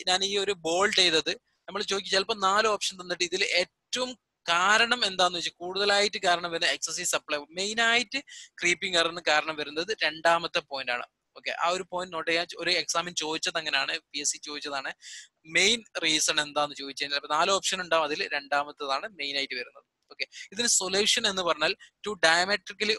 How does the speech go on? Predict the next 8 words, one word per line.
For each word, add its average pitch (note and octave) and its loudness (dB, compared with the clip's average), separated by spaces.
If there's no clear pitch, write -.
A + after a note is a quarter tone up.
opposite F#3 -4
holes E3 -2
are E3 0
drilled E3 -4
in D3+ -18
the A3+ -2
disc. - 0
അപ്പൊ D3+ -6